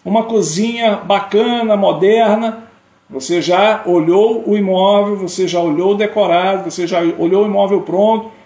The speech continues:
e já viu que a cozinha é bacana. Então você vai ressaltar aqueles pontos que são realmente interessantes para o cliente,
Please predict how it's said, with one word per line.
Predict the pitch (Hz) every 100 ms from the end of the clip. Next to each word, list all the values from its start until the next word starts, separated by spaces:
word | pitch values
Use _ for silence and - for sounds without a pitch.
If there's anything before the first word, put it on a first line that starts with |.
| -
e |
já | 170 208
viu | 208 226
que | 226
a |
cozinha | 220 180 196 214
é |
bacana. | 208 208 202 202 160
Então | 156 202
você | 202 214
vai | 208 190
ressaltar | 185 262 262 220 - 214
aqueles | 214 220 214
pontos | - 208 226 -
que | 214
são | - 220
realmente | 185 254 262 202 240 240
interessantes | 226 233 226 - 208 214
para | - 214
o | 214
cliente, | 240 220 156 -